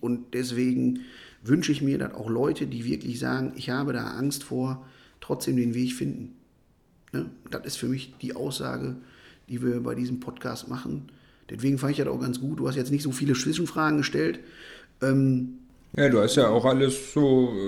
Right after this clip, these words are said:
Speaker 2: flüssig erzählt
Speaker 1: Ja.
Speaker 2: und meine, alle Fragen, die mich so, die hast du eigentlich schon
Speaker 1: Genau.
Speaker 2: alle so beantwortet.
Speaker 1: Ja, wir machen das ja immer im Dialog, das finde ich auch super. Deswegen bin ich ja immer ganz froh, wenn das, wenn das zur Chefsache
Speaker 2: Ja.
Speaker 1: machst, hab ich ja immer gesagt, ne?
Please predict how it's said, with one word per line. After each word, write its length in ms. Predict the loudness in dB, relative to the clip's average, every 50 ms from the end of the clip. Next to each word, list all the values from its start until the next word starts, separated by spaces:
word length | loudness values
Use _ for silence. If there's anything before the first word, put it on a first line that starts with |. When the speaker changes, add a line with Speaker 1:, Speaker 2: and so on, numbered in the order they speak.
| -4 0 2
Speaker 2:
flüssig 360 | 2 2 4 4 2 2 4
erzählt 420 | 2 2 4 6 8 10 12 12
Speaker 1:
Ja. 220 | 12 12 10 8 8 6
Speaker 2:
und 220 | 2 2 2 4
meine, 480 | 6 6 6 6 6 6 6 6 6 4 4
alle 180 | 4 4 4 2
Fragen, 460 | 2 4 6 8 8 8 8 6 2
die 80 | 2 2
mich 180 | 2 2 0 0
so, 500 | 2 4 6 6 8 6 6 4 0 -4 -10 -14 -16 -16 -16 -14 -14 -8 -2
die 80 | 2 4
hast 160 | 4 4 4 2
du 40 |
eigentlich 280 | 0 -2 -2 -2 -4 -2
schon 120 | 2 4
Speaker 1:
Genau. 120 | 4 6 6
Speaker 2:
alle 140 | 6 4 4
so 100 | 2 2
beantwortet. 480 | 2 0 0 0 0 0 2 2 4 4
Speaker 1:
Ja, 80 | 4
wir 80 | 4 4
machen 240 | 2 2 2 0 0
das 140 | 0 0
ja 80 | -2 -2
immer 160 | 0 0 2 4
im 100 | 4 6
Dialog, 420 | 6 8 8 10 10 8 8 6
das 100 | 2 0 0
finde 180 | 2 4 4
ich 40 | 4
auch 140 | 4 0 -2
super. 280 | -4 -6 -6 -6 -8 -8
Deswegen 340 | -8 -6 -4 0 0 2
bin 100 | 4 4
ich 80 | 2 2
ja 80 | 2 2
immer 140 | 2 2
ganz 200 | 0 0 0 -2
froh, 220 | 0 0 0 0 2
wenn 80 | 0
das, 120 | 0 0 0 0
wenn 140 | 0 0
das 120 | 0 0 0
zur 140 | -2 -2 2
Chefsache 400 | 2 2 2 2 0 0 2 2
Speaker 2:
Ja. 80 | 2
Speaker 1:
machst, 160 | 2 2 -2
hab 80 | -2 0
ich 60 | 2
ja 80 | 2 2
immer 160 | 2 4 4
gesagt, 360 | 4 4 4 2 0 -2 -4
ne? 180 | -4 -2 -2